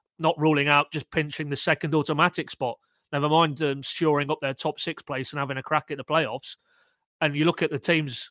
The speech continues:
that they've got to play in April, y-, you wouldn't say it's, it's a complete, uh, pie in the sky, but, but,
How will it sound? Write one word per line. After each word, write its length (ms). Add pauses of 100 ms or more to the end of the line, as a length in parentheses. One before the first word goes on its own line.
(120)
that 100
they've 100
got 200
to 100
play 260
in 80
April, 480 (1000)
y-, 180
you 160
wouldn't 240
say 200
it's, 360
it's 240
a 60
complete, 540 (380)
uh, 220
pie 240
in 80
the 60
sky, 420
but, 280
but, 180